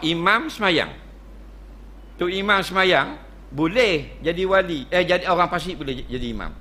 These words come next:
Ha? Seorang je, satu mazhab dia kata tak boleh. Mazhab Im-, Ahmad bin, ah, ah, mazhab Hanbali. Okey? Mazhab lain, imam fasik sah kita ikut belakang.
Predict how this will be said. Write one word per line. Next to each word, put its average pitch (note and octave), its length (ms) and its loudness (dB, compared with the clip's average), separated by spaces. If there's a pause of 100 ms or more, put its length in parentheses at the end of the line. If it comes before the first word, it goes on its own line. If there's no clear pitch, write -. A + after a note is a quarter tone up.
Ha? D#3+ 120 2 (680)
Seorang F#3 560 2
je, C#3 160 -4
satu E3 320 -2
mazhab F#3+ 480 2
dia D#3 80 0
kata C#3+ 240 -2
tak B2 200 -4
boleh. G#2 140 -6 (320)
Mazhab A#2+ 460 -2
Im-, B2 240 -10
Ahmad B2 480 -6
bin, A2+ 240 -6
ah, G#2+ 240 -16
ah, A2 320 -8
mazhab A#2+ 320 -6
Hanbali. A2+ 320 -6 (720)
Okey? F#3+ 180 0 (540)
Mazhab D3+ 580 2
lain, E3+ 540 0 (320)
imam G3 480 0
fasik D#3 400 -2 (320)
sah - 560 0
kita A#2 240 -12
ikut A#2 160 -12
belakang. D2 320 -14